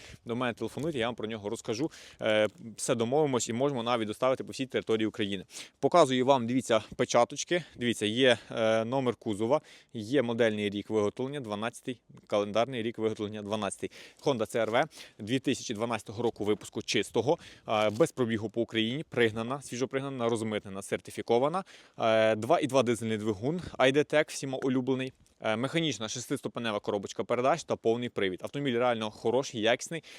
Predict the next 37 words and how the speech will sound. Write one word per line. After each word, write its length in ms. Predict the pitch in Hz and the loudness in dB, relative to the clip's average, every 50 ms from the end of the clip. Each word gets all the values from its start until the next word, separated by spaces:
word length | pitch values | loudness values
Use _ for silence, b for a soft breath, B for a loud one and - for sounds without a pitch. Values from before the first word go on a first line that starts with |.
| B B | B B
привід 280 | - 143 143 117 107 98 | -2 0 0 0 0 -2
справний, 480 | - - - 117 120 139 156 175 175 B B B B - | -4 0 4 4 4 4 2 0 -8 B B B B -4
е, 280 | - 110 107 107 107 - - | 0 2 2 2 0 -2 -4
і 240 | - 160 180 208 196 - _ _ _ - - | -6 -4 -4 -4 -4 -6 _ _ _ -10 -6
також 300 | - 127 - 156 170 156 | -4 -2 0 0 -2 -2
немало 280 | 151 131 127 123 120 120 | -2 -2 0 2 2 2
важливо, 260 | 113 107 143 180 190 | 2 0 0 -2 -2
що 120 | - - | -4 -8
автомобіль 280 | 120 - 117 131 143 131 | -10 -8 -6 -4 -4 -2
без 220 | 101 107 131 147 | 0 0 -2 -2
підкрасу 440 | - - 107 - 117 113 110 - 110 | -4 -12 -6 -2 0 0 0 0 -6
по 100 | - - | -16 -10
кузова. 340 | - 120 110 92 104 101 98 | -6 -6 -4 -2 0 0 0
Я 180 | 101 127 127 | 2 2 2
весь 180 | 120 120 113 - | 2 2 0 0
пройду 260 | - 113 101 101 104 | -2 -8 -6 -4 -4
вам 120 | 104 101 98 | -4 -4 -4
товщиноміром 540 | 127 117 - 135 131 131 147 185 180 170 139 | -6 -8 -8 -8 -8 -6 -4 -4 -4 -6 -6
і 80 | 127 110 | -8 -8
покажу, 420 | - 110 - 110 101 113 156 165 B B B B B | -8 -6 -4 -4 -2 -2 -4 -4 B B B B B
що 160 | B - 104 | B -14 -10
дійсно 380 | 98 110 156 156 - 170 160 151 _ _ - | -6 -6 -6 -6 -6 -8 -10 -10 _ _ -10
я 400 | 101 101 110 120 127 139 139 - - | -2 0 2 4 4 4 2 0 -4
за 140 | 110 104 - | -8 -6 -2
кожне 220 | - 120 120 120 | -2 -2 -2 -2
своє 180 | - - 101 - | -4 -6 -6 -2
слово 240 | - 113 107 104 | 0 0 0 2
відповідаю. 440 | 98 101 - 110 107 98 95 90 95 | 0 -2 -4 -4 -2 0 2 2 0
Тепер 260 | - - - 165 143 | 0 -2 0 0 0
переходимо 520 | - - 117 120 - 170 165 160 147 135 113 | 0 -2 -6 -2 0 0 0 0 -2 -6 -4
по, 200 | - - 131 - B B B B B B B B - | -2 -2 -4 -4 B B B B B B B B 2
е, 420 | 117 113 113 113 113 113 113 113 | 4 6 6 6 6 6 6 4
його 400 | 110 110 113 107 113 127 135 123 | 2 2 0 2 4 6 6 6
стану. 360 | 120 - - 117 104 98 98 98 | 4 0 -2 0 0 0 -2 -4
Дивіться 320 | 107 143 151 123 - 117 | -2 0 0 0 -2 -2
на 120 | 110 110 | -4 -4
фари, 360 | 110 - 156 165 180 190 190 | 2 6 6 6 8 6 4